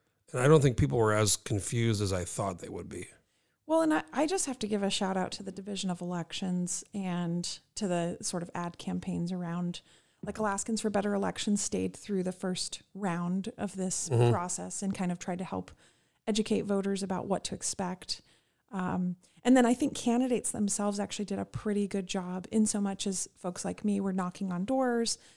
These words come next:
Speaker 2: What, like, I, I pretty much had, uh, two major questions that just kept coming up about process in general. One was, what does it mean if we vote yes to a constitutional convention or vote no? And the other question was, how does this ranked choice voting work?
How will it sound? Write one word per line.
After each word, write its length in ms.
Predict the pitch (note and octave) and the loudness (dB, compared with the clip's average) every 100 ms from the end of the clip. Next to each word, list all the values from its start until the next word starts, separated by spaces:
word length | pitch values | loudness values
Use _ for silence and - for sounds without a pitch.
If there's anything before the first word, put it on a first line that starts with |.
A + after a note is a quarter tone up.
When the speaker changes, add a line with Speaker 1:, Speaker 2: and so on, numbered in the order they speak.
| _ _ _ _ | _ _ _ _
Speaker 2:
What, 320 | G#3+ A3+ - | -2 -2 2
like, 160 | G3 F#3 | 0 2
I, 200 | G#3+ A3 | 2 2
I 80 | A#3 | 2
pretty 220 | C4 D4 | 2 4
much 220 | C#4+ A3 - | 4 2 -2
had, 380 | G3 F#3+ F#3 G3+ _ _ _ _ _ _ _ | -2 -2 -4 -6 _ _ _ _ _ _ _
uh, 340 | G3+ F#3 E3+ - | -2 0 0 0
two 220 | - C4 | 2 4
major 320 | A#3+ G#3 G3+ F#3 | 4 4 2 0
questions 480 | F#3+ F#3 - F3 | -2 -4 -2 -2
that 100 | - | -2
just 220 | - F#3 - | -4 -6 -6
kept 260 | G3 - | -10 -10
coming 300 | - F#3+ F3+ | -4 -2 0
up 220 | E3+ - - - | 0 -4 -8 -10
about 320 | G#3 F#3 E3+ | -4 -2 -2
process 480 | - F3+ F3+ F#3 - | -2 -2 -2 -4 -2
in 100 | F3+ | -4
general. 460 | F3 E3+ F3 F3+ - | -4 -6 -6 -8 -12
One 440 | A3+ G#3+ G#3 G#3 F#3+ | -4 0 2 2 2
was, 500 | F#3 F#3 F#3 F3+ - - _ _ _ _ _ | -2 -2 -4 -6 -10 -18 _ _ _ _ _
what 120 | A3 | 4
does 140 | G#3 G3 | 6 4
it 120 | G3+ | 2
mean 440 | G3+ G3 G3 G3 - | 2 4 2 0 0
if 200 | G3+ - | -2 0
we 120 | G3 | 0
vote 220 | F#3+ F#3 | 0 0
yes 260 | G3+ F#3+ - | 0 -2 -2
to 80 | F#3+ | -4
a 40 | |
constitutional 720 | G3 F#3 - F#3+ G#3 F#3+ F#3 | -2 -4 -4 -4 -2 -2 -4
convention 760 | F3+ F#3 G3+ G3 F#3 F3 F3+ G3+ | -2 -2 0 0 0 -2 -2 -2
or 120 | G3+ | -2
vote 200 | F#3 F3 | -2 -2
no? 380 | F#3 E3 E3 A3 - _ _ _ - | -2 -2 0 -2 -4 _ _ _ 0
And 100 | A3+ | 4
the 80 | A3+ | 4
other 160 | A3+ | 2
question 400 | - G#3 - G3 | 0 -2 0 0
was, 160 | F#3+ F#3+ | 0 -2
how 140 | G#3 | -2
does 120 | G3 | -2
this 160 | F#3 - | -4 -4
ranked 220 | F#3+ D#3 | -4 -4
choice 200 | F#3+ F3+ | -4 -4
voting 320 | F#3+ F#3+ F3+ F3 | -4 -4 -4 -6
work? 300 | - - | -8 -14